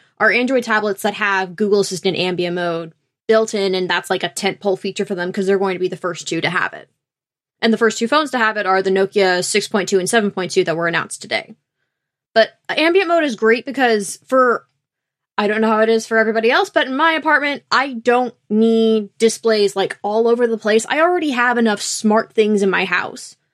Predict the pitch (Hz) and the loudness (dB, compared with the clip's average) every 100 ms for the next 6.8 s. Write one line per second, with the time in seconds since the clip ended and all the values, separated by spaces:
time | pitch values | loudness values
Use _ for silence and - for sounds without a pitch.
0 | _ - 311 370 339 330 294 233 262 214 | _ -2 2 2 2 0 -2 0 2 2
1 | 202 - 277 285 - 269 302 - 320 302 | -2 -4 -4 -4 -4 -2 -2 0 0 2
2 | 240 240 226 226 - 214 202 208 208 214 | 2 2 2 0 2 2 4 2 2 4
3 | 214 208 208 _ _ - 240 220 202 196 | 2 2 -2 _ _ 0 4 4 2 0
4 | 220 208 208 196 190 185 185 240 180 - | 2 2 2 0 0 0 2 -2 -2 -10
5 | _ _ _ - 247 240 233 302 311 294 | _ _ _ -2 2 2 0 -2 0 0
6 | 233 240 277 240 214 - 226 | 0 0 2 2 0 -2 -2